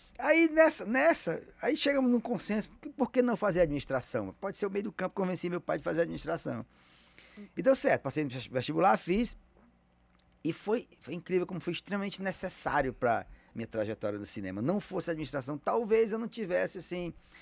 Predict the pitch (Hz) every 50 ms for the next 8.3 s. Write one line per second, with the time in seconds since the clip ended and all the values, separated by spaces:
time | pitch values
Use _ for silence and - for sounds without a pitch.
0 | - - - - 147 143 - 139 131 147 135 - 170 147 123 143 135 - 165 165
1 | 175 160 - - - 131 139 135 147 143 120 - 156 135 - - 139 139 - 135
2 | 117 - - 160 - - 147 117 120 117 123 131 120 127 143 - - 165 143 -
3 | - 147 135 - 147 - - 156 147 - 175 160 139 147 127 113 107 95 - -
4 | 110 123 143 156 - _ - - - - - - - - _ - - 113 123 123
5 | - 127 131 127 - 127 127 131 127 - - 151 139 117 123 147 156 156 147 127
6 | - 160 - - - 196 - 240 220 208 214 202 185 190 190 165 - 170 160 -
7 | - 180 190 190 156 147 185 175 - 190 190 190 180 160 139 160 160 151 139 139
8 | 139 156 170 180 180 -